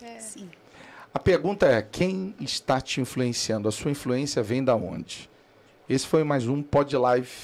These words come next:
Speaker 3: nosso. A gente vai ficando por aqui, mas é claro que eu vou sortear aqui. A nossa produção já tá sorteando,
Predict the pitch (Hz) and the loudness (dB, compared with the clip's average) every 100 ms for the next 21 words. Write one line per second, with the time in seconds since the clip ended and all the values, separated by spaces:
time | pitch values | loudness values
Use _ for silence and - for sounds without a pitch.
0 | - 131 123 127 156 - 101 117 117 - | -16 -6 2 2 2 -2 -6 -2 -2 0
1 | 117 - 120 113 120 110 - 135 120 113 | 0 0 -4 0 -2 -2 -2 0 0 -2
2 | - 117 - 113 113 - 120 - 123 117 | -4 -4 -4 -4 -2 2 0 2 2 2
3 | - 135 127 113 113 - 110 - 120 113 | 2 2 2 0 -2 -4 -4 -2 0 0
4 | - 127 123 113 - 127 123 143 | 0 -2 0 -2 -2 0 2 2